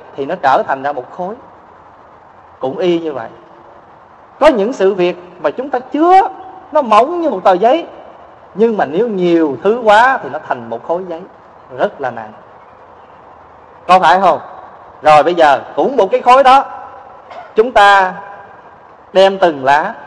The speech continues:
chúng ta đi phát hết nhà này tới nhà kia, thì một khối giấy đó nó sẽ không còn một miếng nào hết. Cũng y như vậy. Nếu lỡ chúng ta ôm một khối rồi, nhưng mà chúng ta biết bào mỏng nó mỗi ngày,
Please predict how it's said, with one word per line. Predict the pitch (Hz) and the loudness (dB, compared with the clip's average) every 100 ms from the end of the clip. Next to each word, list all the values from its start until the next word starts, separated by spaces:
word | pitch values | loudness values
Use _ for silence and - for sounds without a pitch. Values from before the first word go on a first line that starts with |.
| - | -8
chúng | 190 | -4
ta | 190 | -2
đi | 165 165 | -4 -4
phát | 180 - - - - - - - | -6 -6 -18 -20 -20 -20 -20 -2
hết | 190 180 - | 2 2 2
nhà | 156 139 | -4 -2
này | 135 123 | -2 -4
tới | 113 180 | -4 -6
nhà | 180 127 | -4 -8
kia, | 117 165 151 - - - - - | -6 -8 -8 -12 -20 -20 -20 -14
thì | - 139 127 110 - - - | -4 -2 -4 -8 -18 -20 -6
một | 127 123 | -6 -6
khối | - 185 226 277 | 0 2 4 2
giấy | 220 240 | 0 2
đó | 226 226 269 - - - - | 2 2 2 -4 -20 -20 -2
nó | 170 | 0
sẽ | 196 131 139 | 0 -4 -4
không | 160 151 - | -6 -8 -2
còn | 139 120 | 0 0
một | 117 117 | -4 -12
miếng | 156 180 | -14 -10
nào | 117 113 | -12 -12
hết. | 143 - _ _ _ | -20 -20 _ _ _
Cũng | 131 123 185 | -6 -6 -4
y | 165 151 | -4 -4
như | 135 127 | -8 -12
vậy. | 117 110 - - - _ - - | -12 -16 -20 -20 -20 _ -20 -10
Nếu | 165 247 | 0 0
lỡ | 170 143 185 247 | 4 6 6 4
chúng | 247 | -2
ta | 233 | 0
ôm | 208 220 247 220 | 2 4 4 2
một | 147 - | -6 2
khối | 226 262 | 2 4
rồi, | 165 139 123 - - - | 4 2 -2 -16 -20 -10
nhưng | 190 | -6
mà | 175 | -6
chúng | 185 | -8
ta | 202 175 | -6 -6
biết | 214 180 | -6 -2
bào | 139 123 | 0 0
mỏng | 123 127 202 | -2 -6 -6
nó | |
mỗi | 202 135 | -8 -8
ngày, | 165 127 | -8 -12